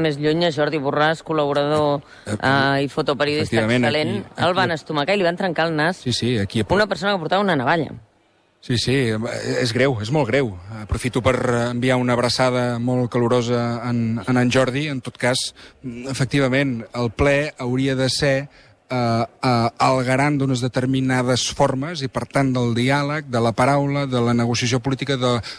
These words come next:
Speaker 2: de les majories, dels consensos, però, en tot cas, del respecte, perquè al final nosaltres projectem allò que una ciutat és, però sobretot allò que una ciutat vol ser,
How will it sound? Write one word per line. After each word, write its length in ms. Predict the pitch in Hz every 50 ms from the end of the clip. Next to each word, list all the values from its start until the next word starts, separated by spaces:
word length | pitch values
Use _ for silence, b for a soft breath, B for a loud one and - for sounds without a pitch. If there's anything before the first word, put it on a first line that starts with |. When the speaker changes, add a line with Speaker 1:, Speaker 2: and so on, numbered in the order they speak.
| B
Speaker 2:
de 100 | - 117
les 120 | 107 104 101
majories, 380 | 117 107 120 123 147 143 127 113
dels 160 | 127 117 -
consensos, 600 | - - 131 123 - - 147 151 143 - 165 143 -
però, 160 | - 131 123
en 60 | 113 -
tot 160 | 131 - -
cas, 180 | 131 123 113
del 140 | 117 139 127
respecte, 560 | - 127 - - - 139 127 - - 120 104 - B B B B B B B
perquè 240 | - 113 104 - 113 107
al 80 | 104
final 380 | - - 123 120 123 117 127 135
nosaltres 300 | 135 117 120 120 131 -
projectem 580 | - - 123 110 120 110 - - 123 123 127 123 B B B B - - -
allò 220 | 120 117 113 110
que 140 | - - 127
una 100 | 123 113
ciutat 360 | 110 117 107 123 110 - - - -
és, 300 | - 135 143 143 - - -
però 140 | - 113 -
sobretot 320 | - 107 110 120 113 143
allò 120 | 123 123 113
que 80 | - 135
una 100 | 135 117
ciutat 240 | - 110 127 120 104
vol 160 | 107 120 110 -
ser, 220 | - 135 123 101